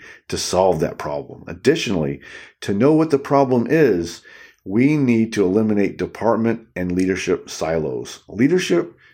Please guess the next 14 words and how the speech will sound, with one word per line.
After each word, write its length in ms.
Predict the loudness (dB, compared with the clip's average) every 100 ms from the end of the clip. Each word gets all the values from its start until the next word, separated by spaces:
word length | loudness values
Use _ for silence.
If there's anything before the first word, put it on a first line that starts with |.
| _
communication, 840 | -4 2 2 2 2 2 2 -2 -2
and 180 | -6 -2
information 600 | -4 0 2 2 0 -4
sharing 520 | 0 2 4 2 0
must 240 | -2 -4
be 120 | -4
across, 680 | -4 -4 0 2 2 0 -8 _ -20 -20 -2
up, 340 | 2 2 -2 -10
and 220 | -4 0
down 300 | 0 2 2
the 100 | 0
organization 840 | 0 -2 0 -2 0 0 -2 -6 -6
to 100 | -6
maximize 800 | -2 -2 -4 -4 -2 -2 -4 -6